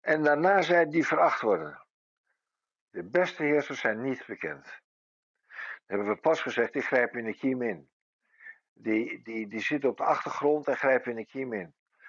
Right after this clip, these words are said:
Die komen nooit op de voorgrond. Daarna komen zij die geliefd en geprezen worden. Oh, wat een fijne man. Dat is waar alle polls op, eh, van de verkiezingen op gebaseerd zijn.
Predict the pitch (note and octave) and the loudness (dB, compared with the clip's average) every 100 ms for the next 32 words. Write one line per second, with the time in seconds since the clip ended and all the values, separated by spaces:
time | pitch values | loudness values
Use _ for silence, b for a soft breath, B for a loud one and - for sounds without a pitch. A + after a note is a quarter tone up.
0 | B _ A#2 - D3 C3+ C#3 E3+ D#3 B2+ | B _ -6 2 2 2 2 2 0 -6
1 | C3 - C#3+ - A2 - - _ B B | -6 0 0 0 -10 -12 -20 _ B B
2 | B B - A#2+ C#3 G#3+ A3+ D#3+ E3+ E3+ | B B 0 2 2 4 6 6 4 4
3 | C#3 B2+ B2+ C3+ C3 C#3+ B2+ C#3+ D#3 - | 2 2 2 4 4 4 2 2 2 2
4 | D3+ C3+ - E3 D3+ C#3 A2+ G2 G2 D#3+ | -2 -2 0 2 2 2 4 2 2 4
5 | E3+ D#3+ C#3+ C3+ - B2+ C3+ D3 B2+ F#2 | 4 4 2 0 4 4 4 4 2 2
6 | - _ _ _ B B B A#2+ A#2+ C3 | -8 _ _ _ B B B 0 2 4
7 | C#3 C#3 D3 C#3+ - F#3 D#3+ - - D#3 | 6 6 6 4 2 2 4 2 -2 2
8 | A#2+ - - A2+ G#2+ - C3 A#2+ B2+ - | 0 0 2 6 6 4 2 0 -6 -4
9 | F3+ C3+ C3 A2+ - G#2 G2+ G2 F2+ - | -4 0 2 2 0 -4 -2 -2 -4 -6
10 | D#2 | -14